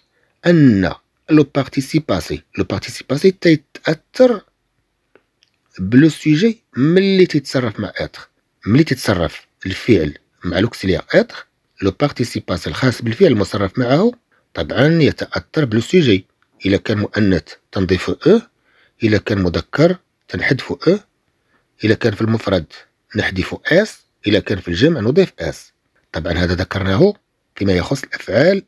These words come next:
التي تصرف مع إتر. طبعا هذه الحالة ما كايناش مع ملي تيتصرف الفعل مع لوكسيليير أفواغ. لوكسيليير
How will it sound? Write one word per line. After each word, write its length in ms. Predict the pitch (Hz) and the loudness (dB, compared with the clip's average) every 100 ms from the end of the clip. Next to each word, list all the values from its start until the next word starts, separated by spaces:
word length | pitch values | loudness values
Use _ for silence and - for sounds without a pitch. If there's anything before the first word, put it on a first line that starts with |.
| 104 | -4
التي 480 | 104 90 82 - 143 | -2 -2 -2 -2 -4
تصرف 420 | - - 104 123 | -4 -8 -6 -4
مع 180 | 120 - | -4 0
إتر. 340 | 147 - - _ _ _ _ _ _ _ _ _ _ | 0 -2 -16 _ _ _ _ _ _ _ _ _ _
طبعا 240 | 95 104 | -2 0
هذه 100 | 104 | 0
الحالة 300 | 92 98 113 | 0 0 2
ما 100 | 143 | 2
كايناش 520 | - 98 123 202 - 95 | 0 0 2 0 -2 -6
مع 240 | 120 202 _ _ _ _ _ _ - | -4 -4 _ _ _ _ _ _ -2
ملي 160 | 117 123 | -2 0
تيتصرف 460 | 101 - 101 87 | -4 -4 -4 -4
الفعل 280 | 92 160 120 | -2 0 0
مع 260 | 120 185 - _ _ _ _ _ - | 0 -2 -6 _ _ _ _ _ -4
لوكسيليير 1160 | 95 170 - - - 104 101 117 151 180 185 - | 4 4 2 -14 -6 -2 2 4 6 4 2 -2
أفواغ. 440 | 127 78 73 62 - - _ _ _ _ _ _ 135 | -6 -4 -6 -8 -14 -20 _ _ _ _ _ _ -4
لوكسيليير 380 | 135 - 127 | -4 0 0